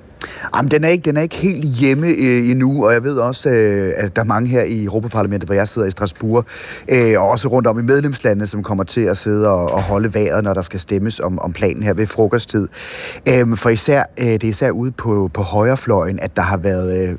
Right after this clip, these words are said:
været stor utilfredshed med hele den her plan. Altså, partierne længst ud til højre, de har længe sagt, at de vil stemme imod, øh, og i aftes så var den store kon-, kristenkonservative gruppe så ude at sige,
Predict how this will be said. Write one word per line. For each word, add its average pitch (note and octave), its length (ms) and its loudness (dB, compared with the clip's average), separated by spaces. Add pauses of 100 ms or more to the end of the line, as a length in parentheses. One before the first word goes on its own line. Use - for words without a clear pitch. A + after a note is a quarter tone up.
været G#2+ 140 0
stor C3+ 220 0
utilfredshed A#2 540 -2
med G2 80 -2
hele G#2 160 -2
den G2+ 120 0
her G#2 60 2
plan. G2+ 340 0 (420)
Altså, A#2 140 0
partierne A2+ 400 0
længst B2+ 300 0
ud C3 100 0
til A2 140 -2
højre, G#2 280 2
de A#2 140 -4
har A#2+ 60 2
længe B2 340 2
sagt, A2+ 320 -2
at G2+ 80 -6
de G#2+ 60 -4
vil G2 100 -4
stemme G2+ 240 0
imod, A#2+ 260 2 (500)
øh, B2+ 240 4
og A#2+ 100 2
i A#2 40 -2
aftes C#3 400 -4
så - 180 -2
var B2+ 160 0
den A2+ 120 -4
store A#2 300 -4
kon-, - 300 -10
kristenkonservative A2 840 -2
gruppe G#2+ 300 -4
så A#2+ 120 -2
ude B2 260 -2
at B2+ 60 0
sige, A#2+ 340 -2